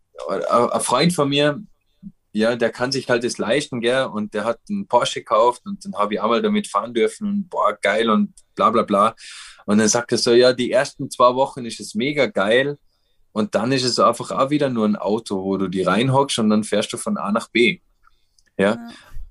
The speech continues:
Speaker 1: Also, also die, der, wer halt so seine Glücksmomente im Materialismus sucht, glaub ich, der,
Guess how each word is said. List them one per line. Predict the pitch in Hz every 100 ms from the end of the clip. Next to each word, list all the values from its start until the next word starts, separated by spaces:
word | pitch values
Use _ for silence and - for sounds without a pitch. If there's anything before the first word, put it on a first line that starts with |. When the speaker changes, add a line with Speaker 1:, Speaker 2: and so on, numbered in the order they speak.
| _ -
Speaker 1:
Also, | 107 110 110 107 - _ _ _ _
also | 107 110
die, | 107 110 104
der, | 107 104 101 98 - _
wer | 90 87 101 90 117 123
halt | 131 120 -
so | 120 120
seine | 120 - 110 117 113 113 107
Glücksmomente | - 147 - 123 120 127 131
im | 110 117 113 113 101 -
Materialismus | 101 113 113 107 127 - 127 120 -
sucht, | 123 131 - - - _
glaub | 101 98 117
ich, | 117
der, | 104 101 101